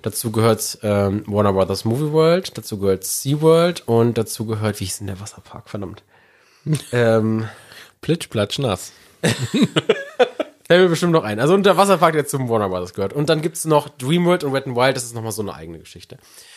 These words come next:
Speaker 1: So, und dann haben wir uns ein Zwei-Wochen-Ticket quasi von der Village Roadshow geholt. Dann können wir quasi in alle Village Roadshow Parks, so oft wir wollen, in diesen zwei Wochen.
Speaker 2: Mhm.
Speaker 1: Dazu gehört auch noch Paradise Country. War auch ganz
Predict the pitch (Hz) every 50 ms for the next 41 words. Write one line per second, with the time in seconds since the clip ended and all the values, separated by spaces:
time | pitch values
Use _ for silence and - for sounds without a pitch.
0 | - - - - 127 131 127 135 170 180 190 190 180 - - 165 - - - 151
1 | 151 170 151 139 185 - - 277 - - 233 - - 214 - - - 190 190 185
2 | 196 190 - - 175 170 165 151 135 123 120 110 - - 107 117 143 143 - 190
3 | 190 190 175 165 202 254 - 180 143 143 147 147 135 - 135 127 123 127 113 -
4 | 120 135 143 131 135 131 120 - - 120 120 127 - - 131 123 120 117 113 -
5 | - - 117 107 113 113 - - 117 82 92 101 - 110 101 101 107 113 117 120
6 | 120 107 101 101 98 98 - - - 87 82 80 73 - - - - 98 92 92
7 | 98 123 170 - _ _ _ _ _ _ _ _ _ - - - 120 120 - 135
8 | 131 123 143 139 - 120 127 123 117 - - 123 120 113 107 104 - - - 135
9 | 147 170 - - 226 247 - - - - - - - - - - - 208 - 208
10 | 208 - 170 175 175 -